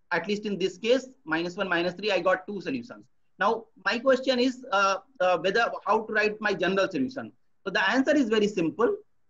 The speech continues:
Since this system, D X over D T is equals to, this is a linear system. And we know that in case of linear system, the superposition principle works. And therefore, writing down the solution of, uh, this, uh,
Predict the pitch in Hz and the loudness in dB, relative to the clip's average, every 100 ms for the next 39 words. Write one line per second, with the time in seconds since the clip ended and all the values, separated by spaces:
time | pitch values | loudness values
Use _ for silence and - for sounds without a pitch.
0 | _ _ - 247 262 151 143 285 - - | _ _ -2 0 0 -4 -2 -2 -2 -4
1 | 254 - - 285 294 - _ 175 196 233 | -4 -2 -2 -2 -2 -10 _ -4 0 0
2 | 220 190 165 185 226 175 160 170 160 151 | 2 2 2 -2 -4 -2 -4 0 0 0
3 | - 208 427 - _ _ _ _ _ - | -2 -4 -4 -10 _ _ _ _ _ -14
4 | - 233 214 277 294 247 - 180 - 123 | 0 0 4 4 6 4 0 -10 -6 -6
5 | - _ _ _ 190 190 233 269 277 247 | -6 _ _ _ -6 -4 2 4 6 4
6 | 233 208 226 214 170 170 226 262 190 170 | 0 -4 0 0 0 0 2 2 2 -4
7 | - - 233 240 156 165 202 240 - 196 | -4 0 0 0 -2 -2 -2 -2 -2 -4
8 | 170 202 202 175 165 160 - 415 - _ | -6 -10 -12 -10 -12 -4 0 0 -4 _
9 | _ 135 165 147 - _ _ - 175 170 | _ 0 2 2 -2 _ _ -10 -6 2
10 | 254 302 - 175 175 175 175 180 208 202 | 2 2 2 4 4 4 0 0 0 0
11 | 202 - 175 208 247 285 254 226 - _ | 0 -2 -4 -4 -2 2 2 0 -4 _
12 | 190 175 170 151 165 208 - - 165 156 | 2 2 2 -2 -10 -12 -14 -4 0 2